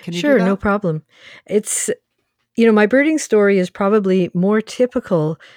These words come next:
Speaker 2: than a lot of other people's, but it's not the one that you hear the most.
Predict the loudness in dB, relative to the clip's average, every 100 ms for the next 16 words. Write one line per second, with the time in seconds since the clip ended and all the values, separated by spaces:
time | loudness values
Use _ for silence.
0 | -12 -2 0 2 0 -2 -4 -2 -2 -2
1 | -4 -4 -4 -6 -8 -8 -8 -12 -20 -20
2 | _ -2 -2 -4 -2 -2 -4 -4 -2 -4
3 | -4 -6 -6 -6 -4 -2 -2 -2 -6 -12